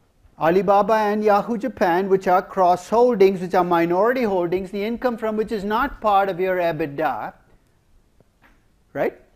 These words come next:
So your forty-two billion includes the values of those holdings. So what should we be doing?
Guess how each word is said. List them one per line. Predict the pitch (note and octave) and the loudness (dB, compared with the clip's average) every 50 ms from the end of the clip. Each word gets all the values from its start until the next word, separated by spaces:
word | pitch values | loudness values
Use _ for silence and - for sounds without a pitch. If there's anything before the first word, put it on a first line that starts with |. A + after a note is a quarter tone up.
| _ _ | _ _
So | _ - G3 F#3+ | _ 0 2 2
your | F3+ G3+ G#3+ | 4 4 4
forty-two | A3 A3 - A#3+ A#3+ A#3+ A#3+ A3+ - A#3+ A#3+ | 2 4 4 4 4 4 2 0 -2 -2 2
billion | G3+ A#3+ B3+ B3+ A#3+ A3 G#3 | 4 4 4 4 4 -2 -2
includes | G#3+ G#3 G3 - - B3 B3+ B3+ A3+ - | -2 -4 -4 -4 -4 -2 -2 -2 -2 0
the | B3+ A3 | 0 2
values | G#3+ G#3 G#3+ A3+ A3+ G#3+ A3+ G3+ | 2 2 2 2 0 0 -2 -2
of | A3 G3+ | -4 -2
those | F3+ G#3 G3+ F3+ - | -2 -2 -2 -2 -4
holdings. | - - A3 A#3+ A#3+ G#3+ F3 F#3 G3 G#3 - | -2 0 2 2 2 2 2 0 0 0 -2
So | G#3+ F#3+ | -4 -2
what | F#3+ G#3 G3+ | -2 -2 -4
should | - B3 G#3 | -6 -10 -8
we | A#3 A#3 | -8 -8
be | A3 A3+ A#3 | -8 -8 -6
doing? | A3+ A#3 A#3+ B3 | -4 -6 -6 -6